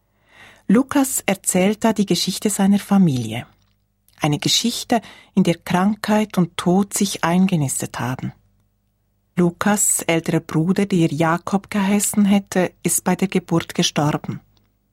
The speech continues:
Der jüngere Bruder kommt mit einem Wasserkopf zur Welt. Epileptische Anfälle wirfen den Vater immer wieder zu Boden und Depressionen verdüstern mit den Jahren die Seele der Mutter.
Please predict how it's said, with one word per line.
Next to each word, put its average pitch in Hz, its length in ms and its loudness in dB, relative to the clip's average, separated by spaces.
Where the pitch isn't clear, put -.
Der 175 140 2
jüngere 214 420 4
Bruder 175 380 2
kommt - 360 0
mit 196 160 2
einem 185 300 4
Wasserkopf - 720 -4
zur 123 240 -8
Welt. 101 460 -6
Epileptische 202 920 0
Anfälle 170 520 0
wirfen 180 380 2
den 175 160 2
Vater 196 500 -2
immer 202 220 4
wieder 185 240 -2
zu 165 160 -4
Boden 180 440 2
und 190 400 2
Depressionen 202 880 4
verdüstern 214 800 2
mit 202 140 2
den 190 120 6
Jahren 180 540 4
die 196 100 0
Seele 175 360 0
der 185 120 2
Mutter. 147 380 -2